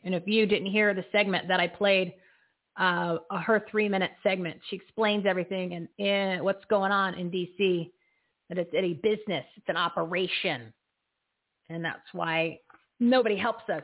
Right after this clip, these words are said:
They all just wanna keep it status quo 'cause that's how they make their money. They keep their power, and it's both sides. Remember?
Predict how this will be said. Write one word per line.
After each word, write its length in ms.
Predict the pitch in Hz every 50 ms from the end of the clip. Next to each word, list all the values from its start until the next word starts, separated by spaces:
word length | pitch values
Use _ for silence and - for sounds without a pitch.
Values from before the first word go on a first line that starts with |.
| - -
They 100 | 185 175
all 200 | 170 160 180 196
just 180 | 185 185 - -
wanna 160 | 185 170 165
keep 260 | - - - 220 -
it 100 | - - _ _
status 260 | - 196 180 170 160 - -
quo 160 | - 202 185
'cause 80 | - -
that's 160 | 170 165 -
how 80 | 185
they 120 | 170 165 156
make 180 | 156 156 156
their 100 | - 151
money. 220 | 143 156 151 156 151
They 100 | 151 147
keep 240 | - - 160 - -
their 140 | 143 131 -
power, 300 | - - 170 165 165 147
and 80 | 139 151
it's 140 | 156 - _ -
both 160 | 156 143 135 _ -
sides. 300 | 139 120 110 98 87 - -
Remember? 320 | 151 156 156 160 175 170